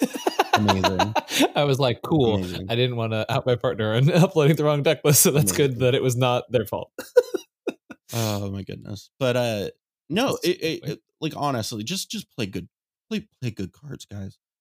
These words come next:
Speaker 2: Play, they're just, they're so generically good, and they don't impact you. Just, the, the, Blind Obedience fucking will keep, will stop. You know that whole, uh,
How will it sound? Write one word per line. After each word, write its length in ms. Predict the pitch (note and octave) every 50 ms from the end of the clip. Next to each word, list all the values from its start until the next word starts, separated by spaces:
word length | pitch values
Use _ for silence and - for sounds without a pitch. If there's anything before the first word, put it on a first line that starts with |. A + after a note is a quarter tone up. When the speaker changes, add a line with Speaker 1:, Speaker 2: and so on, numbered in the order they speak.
| _ _ -
Speaker 2:
Play, 380 | D#3 D#3+ D#3+ D#3 D#3 D3 - _ _ _ _ _ _ -
they're 100 | F3+ F#3
just, 380 | D3+ C#3+ - G3+ - - - _ _ -
they're 80 | F3+ E3
so 300 | - - - F3+ E3+ E3+
generically 600 | - D#3 C#3+ C3+ A2 G#2+ G2+ F#2 - - G2+ F#2+
good, 340 | - F#2+ F#2 F#2 F2+ G2 _ _ _ -
and 100 | C3+ B2
they 60 | B2
don't 260 | A2+ G#2+ C3 B2 C3 - -
impact 440 | F#2+ G2 F#2 - - F#2 F2 - _
you. 100 | F#2 F#2 F2
Just, 200 | - C3+ A#2+ -
the, 80 | D3
the, 240 | - D#3 - - D3+ - _ _ _ _ _ _ C4+
Blind 160 | C4+ D4 E4
Obedience 500 | D#4 C#4+ C4+ C#4+ A#3 A3+ A#3+ G#3+ - - _ _ _ _ _ _ _ _ _ _ _ _ _ _ _ _ _ _ _ _ _ _ _ _ - - - _ _ -
fucking 560 | - - A3 - - G#3 G3+ F#3+ F#3 E3 - _ _ _ _ _ _ _ _ _ _ _ _ _ _ _ _ _ _ _ _ _ _
will 260 | - E3 F3+ A3 G3 - -
keep, 300 | - - - C#4 C4+ - B3
will 100 | B3 -
stop. 520 | - - - - - E4 - - - _ - - - - - _ _ _ _ -
You 80 | D4
know 80 | F4+ G4
that 100 | F#4 B3
whole, 320 | - E4+ F#4 E4+ - - _
uh, 100 | - -